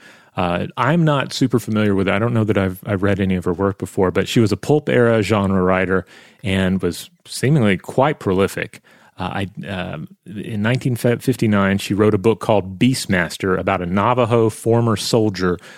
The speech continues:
with telepathic links to genetically altered animals that ends up having adventures on other planets. Uh, obviously, <laughs> uh, very little of that was, uh, adapted into the, um, the, the Beastmaster film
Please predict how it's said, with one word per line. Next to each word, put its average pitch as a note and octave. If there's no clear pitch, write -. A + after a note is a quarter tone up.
with -
telepathic B2
links A2+
to A2
genetically G#2
altered G#2
animals G2
that G#2
ends A2
up A2+
having A2
adventures G#2
on G2
other F2+
planets. -
Uh, F2+
obviously, B2+
<laughs> -
uh, G#2
very C3
little B2+
of F#2+
that F#2+
was, G#2
uh, G2+
adapted G2
into A2
the, F#2+
um, F2
the, F#2+
the F#2+
Beastmaster G2+
film F2+